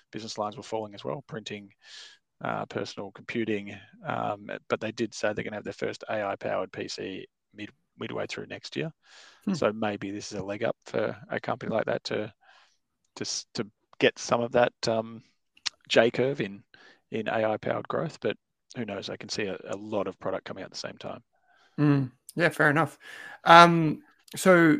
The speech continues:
Speaker 2: as we transition now, we've got, uh, some hypotheticals. I struggled to come up with hypotheticals this week for Andrew, uh, slash Drew. So if you are listening and you do have some hypothetical questions that you would like to put to either of us,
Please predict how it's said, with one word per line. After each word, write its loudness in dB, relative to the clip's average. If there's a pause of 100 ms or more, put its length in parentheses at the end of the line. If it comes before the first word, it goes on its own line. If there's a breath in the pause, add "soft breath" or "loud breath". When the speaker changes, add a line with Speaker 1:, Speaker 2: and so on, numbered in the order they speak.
Speaker 2:
as 10
we 4
transition 4
now, 2
we've 4
got, 4
uh, -4
some 0
hypotheticals. 2 (440 loud breath)
I 12
struggled 8
to 4
come 4
up 6
with 10
hypotheticals 4
this -2
week 4
for 4
Andrew, 0 (120)
uh, -2
slash -2
Drew. 4 (260 loud breath)
So 0
if 4
you 6
are 10
listening 4
and 6
you 8
do 6
have 2
some 0
hypothetical 2
questions 0
that 0
you 0
would 0
like 6
to -8
put -4 (140)
to 4 (140)
either 8
of 2
us, -2